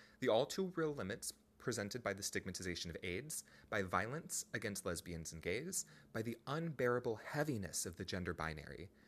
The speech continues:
Queer theory also describes how specific forms of knowing, being, belonging,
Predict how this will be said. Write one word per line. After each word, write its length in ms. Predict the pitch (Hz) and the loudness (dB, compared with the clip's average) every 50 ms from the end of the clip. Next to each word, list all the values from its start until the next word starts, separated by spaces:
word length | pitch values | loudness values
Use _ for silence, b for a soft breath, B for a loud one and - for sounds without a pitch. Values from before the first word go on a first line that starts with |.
| B B B B B B | B B B B B B
Queer 180 | - 143 135 | 6 6 6
theory 440 | 127 - - 95 101 110 127 175 180 - - | 6 4 2 2 2 4 2 0 -4 -6 -2
also 460 | 123 107 104 - - 123 113 110 120 117 | -2 -2 0 0 0 0 0 0 -2 -2
describes 480 | 135 131 - - 113 104 107 - - | -2 -2 2 4 4 4 4 2 0
how 100 | - 113 | -2 -2
specific 540 | 107 - - - - - 113 - 120 - - | -2 -2 -2 -2 0 0 0 0 -2 -4 -2
forms 220 | 120 107 101 98 | -2 -2 0 0
of 100 | 107 87 | -2 -2
knowing, 480 | 92 95 85 82 82 92 113 131 135 127 113 - | -2 0 0 2 0 0 -2 -4 -6 -8 -6 -2
being, 400 | 104 90 87 85 87 110 131 131 - - - | -2 0 0 0 -2 -4 -6 -10 -14 -10 -2
belonging, 560 | - 110 101 92 85 80 85 92 90 90 101 | 0 2 2 2 2 0 0 -2 -4 -4 -6